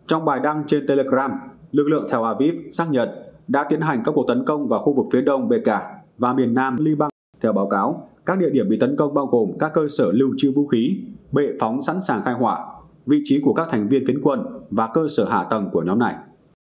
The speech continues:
Đáng chú ý, Tổng tư lệnh quân đội Israel vào ngày hai mươi lăm tháng chín thông báo, lực lượng nước này đang chuẩn bị cho một chiến dịch đổ bộ vào Liban.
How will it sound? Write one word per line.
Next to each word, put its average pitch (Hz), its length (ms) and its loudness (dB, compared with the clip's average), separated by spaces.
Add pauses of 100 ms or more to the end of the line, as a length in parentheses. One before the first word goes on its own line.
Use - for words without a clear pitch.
(1000)
Đáng 117 260 2
chú 135 120 0
ý, 127 240 4 (280)
Tổng 131 180 2
tư 180 120 4
lệnh 147 220 4
quân 170 140 2
đội 139 140 2
Israel 135 400 4 (240)
vào 120 140 2
ngày 110 180 0
hai 123 160 -2
mươi 120 100 0
lăm 117 200 0
tháng 113 120 -4
chín 113 180 -2
thông 123 160 -2
báo, 120 280 2 (220)
lực 147 140 2
lượng 147 160 2
nước 180 120 0
này 127 220 2
đang 139 200 -2
chuẩn 104 180 -2
bị 117 200 0
cho 143 140 0
một 123 260 -4
chiến 135 180 -2
dịch 139 200 -2
đổ 95 160 0
bộ 101 220 0
vào 95 100 -4
Liban. 107 280 0